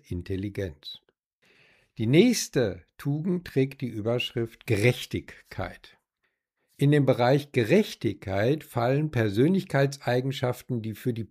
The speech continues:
positive Beziehung zwischen Einzelpersonen und einer Gruppe oder Gemeinschaft bedeutsam sind.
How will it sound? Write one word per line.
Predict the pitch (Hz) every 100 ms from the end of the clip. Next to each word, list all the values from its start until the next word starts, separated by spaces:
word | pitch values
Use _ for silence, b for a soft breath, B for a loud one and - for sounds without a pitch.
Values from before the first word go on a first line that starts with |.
| -
positive | - 226 254 226 196 170 175 165
Beziehung | 131 113 - 156 170 170
zwischen | - 139 143 - -
Einzelpersonen | 120 180 254 262 156 143 117 104 113 139 175
und | 147 131 123
einer | 120 107
Gruppe | 95 104 120 190 - 233
oder | 160 127
Gemeinschaft | 107 101 101 104 113 147 - 147 147 -
bedeutsam | 113 120 127 139 - 82 80
sind. | 85 85